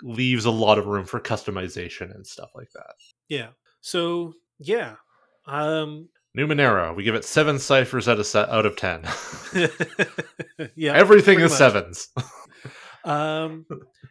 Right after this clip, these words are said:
Speaker 2: yeah, so I think that's where we end up with. It's a, it's a really fun game. We'd like to play it again. Uh, we'll try a different Cypher System game, though, to,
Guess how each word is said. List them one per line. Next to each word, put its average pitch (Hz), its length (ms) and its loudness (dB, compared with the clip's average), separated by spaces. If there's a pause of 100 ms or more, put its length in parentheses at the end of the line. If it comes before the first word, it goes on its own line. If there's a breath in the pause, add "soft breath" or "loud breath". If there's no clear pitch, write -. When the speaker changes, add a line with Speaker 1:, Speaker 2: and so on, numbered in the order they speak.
(100)
Speaker 2:
yeah, 175 320 -2
so 196 560 -4 (260)
I 131 80 -12
think 208 240 -10
that's 185 220 -6
where 190 100 -4
we 180 140 -4
end 170 160 -4
up 170 180 -6
with. 139 220 -8
It's 135 180 -10
a, 139 180 -2
it's 151 140 -8
a 147 60 -8
really 185 180 -6
fun 185 220 -10
game. 151 240 -6
We'd 135 160 -14
like 156 160 -8
to - 80 -20
play 165 140 -6
it 156 60 -8
again. 127 480 -12
Uh, 127 280 -8
we'll 117 140 -10
try 143 200 -8
a 139 80 -8
different 135 280 -12
Cypher 131 280 -12
System 123 380 -18
game, 123 240 -12
though, 123 180 -10
to, 117 380 -14